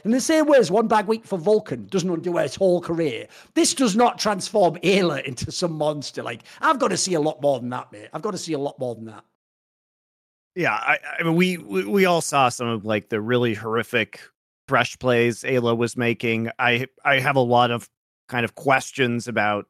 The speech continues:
Speaker 2: his champion pool at the professional level. Uh,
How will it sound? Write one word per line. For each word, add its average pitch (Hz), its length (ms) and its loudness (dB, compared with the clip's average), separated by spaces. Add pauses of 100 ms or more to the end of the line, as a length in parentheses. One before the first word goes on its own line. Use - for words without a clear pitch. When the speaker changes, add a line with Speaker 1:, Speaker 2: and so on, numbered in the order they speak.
(120)
Speaker 2:
his 101 260 -14
champion 139 600 0
pool 135 640 4
at 120 160 -8
the 117 100 -2
professional 110 560 -2
level. 135 540 4 (380)
Uh, 107 340 2